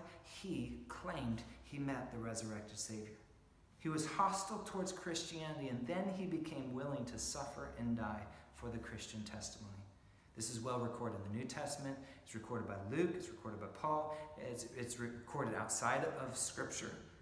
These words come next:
Clement of Rome, Polycarp, T-, Tertullian, all would speak of, of Paul's willingness to suffer and die for the Christian faith.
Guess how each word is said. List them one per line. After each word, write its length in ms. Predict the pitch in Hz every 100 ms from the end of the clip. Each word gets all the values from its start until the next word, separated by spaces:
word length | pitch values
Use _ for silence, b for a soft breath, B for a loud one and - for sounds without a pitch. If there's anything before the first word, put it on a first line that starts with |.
| -
Clement 300 | - 156 160
of 200 | 160 110
Rome, 360 | 120 139 147 147 139
Polycarp, 760 | 135 139 143 139 143 - -
T-, 60 | - -
Tertullian, 800 | - 113 - - 151 151 160 - - - - - - - - - -
all 200 | 147 160
would 120 | 156
speak 460 | - - 165 151 131
of, 180 | 120 117 - B B B
of 140 | 120 -
Paul's 280 | - 139 117
willingness 420 | 135 143 117 104
to 100 | -
suffer 360 | 110 139 - 131
and 120 | 120
die 180 | 107 107 104
for 80 | -
the 60 | -
Christian 260 | 110 -
faith. 360 | 107 - 104 104